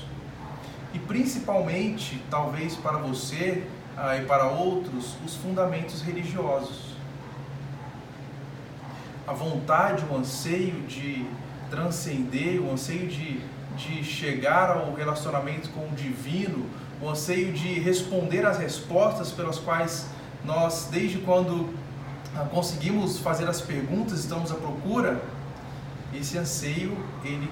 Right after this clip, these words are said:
cada vez mais, por conta da crise que a gente está vivendo, ele tem crescido. Só que há um perigo aqui. O perigo, ah, das pessoas começarem de novo a fundamentar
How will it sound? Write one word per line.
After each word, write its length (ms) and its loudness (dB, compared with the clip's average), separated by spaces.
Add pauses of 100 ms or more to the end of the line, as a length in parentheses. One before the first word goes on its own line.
cada 260 4
vez 380 0
mais, 400 2
por 180 -6 (140)
conta 180 0
da 140 4
crise 420 -2
que 80 -4
a 60 -2
gente 180 -4
está 140 -4
vivendo, 580 -4 (460)
ele 240 -4
tem 180 -2
crescido. 600 -2 (1000)
Só 200 6
que 100 2
há 60 10
um 80 10
perigo 420 6
aqui. 300 2 (560)
O 60 -4
perigo, 680 6 (800)
ah, 600 8
das 200 4
pessoas 960 4
começarem 800 4
de 160 6
novo 580 8 (1040)
a 100 -4
fundamentar 1160 4